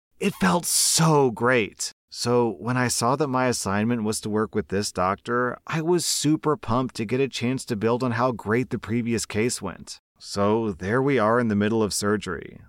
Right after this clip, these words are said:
The heart is arrested and diastole. The heart-lung machine is cycling the blood instead,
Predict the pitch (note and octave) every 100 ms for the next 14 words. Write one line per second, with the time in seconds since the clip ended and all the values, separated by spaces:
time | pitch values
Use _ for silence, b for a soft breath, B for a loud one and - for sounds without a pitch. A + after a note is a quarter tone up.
0 | _ _ - G2 G2+ C3 B2+ G#2 G2 G#2
1 | C3 - G#2 G2+ F#2 G2+ G#2 G2+ G2 G2
2 | G2 G#2 G#2 - E2+ E2+ - - _ _
3 | A2 G2+ F2 F#3+ A2 A#2 B2 A#2+ A2+ A2+
4 | B2 A2+ - G#2 G#2+ A2+ A2+ G#2 F2 G2
5 | G2 G2 - - F#2+ E2+ D2 -